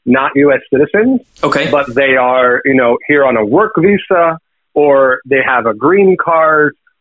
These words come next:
Speaker 1: or, you know, you know, something of that nature. It's not
Speaker 2: Uh-huh.
Speaker 1: for someone that is, that is here illegally. It's somebody here that, it, it is something for somebody that is here legally, but doesn't, um, you know, is not a citizen.
Speaker 2: Okay.
Speaker 1: Um, and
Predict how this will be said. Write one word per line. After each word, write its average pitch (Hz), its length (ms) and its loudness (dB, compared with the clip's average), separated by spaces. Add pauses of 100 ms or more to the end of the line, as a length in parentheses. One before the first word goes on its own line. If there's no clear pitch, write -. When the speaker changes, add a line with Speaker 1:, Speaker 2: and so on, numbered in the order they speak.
Speaker 1:
or, 135 440 2
you 143 140 0
know, 135 100 -2
you 139 100 0
know, 127 260 0 (100)
something 139 320 -2
of 123 80 -2
that 117 180 -2
nature. 107 360 -6
It's - 140 -10
not 147 160 0
Speaker 2:
Uh-huh. 151 200 -2
Speaker 1:
for 156 60 -10
someone 143 360 2
that 135 140 2
is, 131 160 0 (260)
that 127 140 0
is 127 140 0
here 135 200 0
illegally. 143 640 0
It's 131 220 -4
somebody 160 340 0
here 147 180 0
that, 131 200 -2 (160)
it, 147 260 0
it 131 140 0
is 123 80 2 (120)
something 185 460 -2 (300)
for 143 240 0
somebody 151 320 2
that 120 160 0
is 120 160 -2 (120)
here 240 240 2
legally, 180 580 2 (300)
but 135 280 -2 (720)
doesn't, 143 480 0 (100)
um, 131 480 0
you 131 60 2
know, 123 160 0 (220)
is 143 180 0
not 131 180 0
a 127 140 -2
citizen. 160 300 -2 (260)
Speaker 2:
Okay. 127 300 -4
Speaker 1:
Um, 127 420 0
and 151 180 0